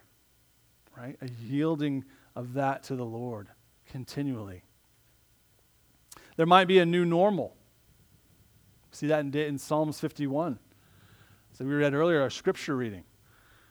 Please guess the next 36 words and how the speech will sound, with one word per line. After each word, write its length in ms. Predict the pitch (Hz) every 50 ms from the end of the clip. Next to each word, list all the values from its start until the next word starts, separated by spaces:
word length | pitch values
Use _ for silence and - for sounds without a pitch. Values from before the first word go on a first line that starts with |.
| _ _ _ _ _ _ _ _ _ -
where 100 | 110 101
David, 320 | 101 135 139 147 151 151
if 120 | 147 117 123
you 120 | 135 143
understand 420 | 147 147 139 - - 156 147 147
the 60 | 143 123
story, 380 | - - 165 156 156 156 151
David 240 | 143 143 147 147 143
has 140 | 139 131 -
committed 380 | - 139 139 143 139 139 131
adultery 480 | 131 131 123 147 147 151 147 - 160 156
with 320 | 143 139 131 - - -
Bathsheba 600 | - 135 131 131 - - 156 156 147 156 147 131 113 - - - - -
as 80 | - -
a 80 | 131
child, 600 | - - - 160 143 143 147 151 151 156 151 139 - _ _ _ _ _ _ _ _ _ _ _ _ -
right? 240 | 131 135 147 151 147
And 80 | 131
the 60 | 127
child 500 | - - 139 139 139 143 143 143 135 127
dies. 380 | - 143 139 156 196 165 123 117
This 160 | 151 151 143
is 40 | 147
a 60 | 151
new 140 | 147 151 151
normal 340 | 147 139 139 147 160 160 135
for 140 | - 139 123
David. 340 | 120 110 104 95 95 98
Those 180 | 120 151 160 -
things 280 | - 180 175 170 147 135
don't 160 | 151 147 135
go 160 | 143 143 135
away, 260 | 127 127 135 147 156
even 160 | 143 135 143
though 120 | 143 139 143
he's 360 | 135 139 143 127 - - -